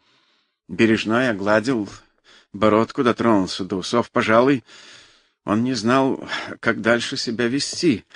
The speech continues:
Черт его знает, кто это такой, вдруг заповедное начальство. Вздохнул с недоумением, посмотрел на тлеющую самокрутку в руке и расчетливо сказал: «А кромя, м, всего прочего, прихвастнул я в тот день, мил человек, давно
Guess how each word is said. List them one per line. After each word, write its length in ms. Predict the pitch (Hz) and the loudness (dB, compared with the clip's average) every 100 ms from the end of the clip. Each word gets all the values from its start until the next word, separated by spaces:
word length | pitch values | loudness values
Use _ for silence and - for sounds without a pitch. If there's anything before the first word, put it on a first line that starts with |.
| - - - - | -20 -20 -20 -12
Черт 300 | - - 135 _ - | -6 -4 -4 _ -2
его 140 | 151 | 0
знает, 400 | 113 151 113 - - - - _ | 2 2 0 -2 -10 -12 -16 _
кто 160 | - 120 | -4 -2
это 120 | - - | -2 -2
такой, 300 | 127 131 98 | 0 2 2
вдруг 300 | 85 135 123 | 2 -2 -2
заповедное 560 | - 139 131 110 120 | 0 2 2 2 0
начальство. 640 | 123 - 117 90 - 87 82 _ _ - - _ | 0 0 -2 -2 -6 -8 -10 _ _ -20 -20 _
Вздохнул 640 | 85 90 127 - 147 170 160 | -6 -2 -2 2 6 6 4
с 100 | - | 4
недоумением, 640 | 131 135 131 156 156 143 | 4 6 6 6 6 4
посмотрел 500 | - - 127 123 156 | 0 -2 0 2 4
на 120 | 139 | 4
тлеющую 480 | 120 143 147 113 131 | 4 4 4 4 -2
самокрутку 640 | - 131 120 160 147 - | 2 2 2 0 -2 0
в 20 | 131 | 2
руке 260 | 127 151 | 4 6
и 40 | 127 | 6
расчетливо 600 | 127 - 156 - 143 135 | 4 2 0 0 -2 -2
сказал: 460 | - 127 139 110 - - - - - _ _ - | 0 4 6 4 0 -20 -20 -20 -20 _ _ -8
«А 100 | 135 | -4
кромя, 540 | 117 151 190 214 202 - | 0 2 4 6 4 2
м, 640 | 139 131 117 98 87 - - | 2 2 2 2 -2 -4 -8
всего 340 | - 151 143 | 0 4 4
прочего, 500 | - 180 220 - 165 | 4 6 4 4 -2
прихвастнул 840 | - 160 - 170 - 226 302 233 | 0 0 2 0 2 6 8 8
я 260 | 147 131 107 | 6 6 4
в 80 | - | 2
тот 260 | 160 120 110 | 0 0 4
день, 260 | 165 123 | 6 8
мил 260 | 117 131 90 | 6 4 0
человек, 460 | - 127 110 95 | -2 2 2 2
давно 400 | 98 139 233 202 | 2 2 4 2